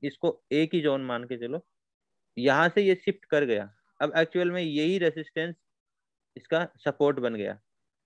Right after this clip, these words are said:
ये जोन हो गया एक, ठीक है। जोन शिफ्टिंग से हमें बहुत सारी चीजें समझ में आएंगी धीरे धीरे। अब देखो, ये जोन अगर तुमने मार्क किए हैं, ये जोन,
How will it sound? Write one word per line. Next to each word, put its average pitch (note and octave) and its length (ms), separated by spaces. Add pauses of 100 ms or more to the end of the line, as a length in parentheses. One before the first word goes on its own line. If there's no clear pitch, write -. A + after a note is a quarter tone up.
(200)
ये C3+ 200
जोन B2+ 300
हो A2+ 80
गया G#2 160
एक, G#2 200
ठीक C3+ 120
है। E3+ 120 (960)
जोन D#3+ 280
शिफ्टिंग G#3+ 340
से G#3 60
हमें G#3 180
बहुत D#3+ 220
सारी F#3 180
चीजें F3+ 220
समझ D#3 240
में D#3 140
आएंगी B2+ 400 (360)
धीरे B2 220
धीरे। A2+ 240 (380)
अब D#3 160
देखो, E3+ 240 (280)
ये D3+ 320
जोन E3+ 640
अगर D3+ 200
तुमने F3+ 300
मार्क D#3 400
किए E3 300
हैं, A#2 240 (100)
ये C#3 200
जोन, D3+ 360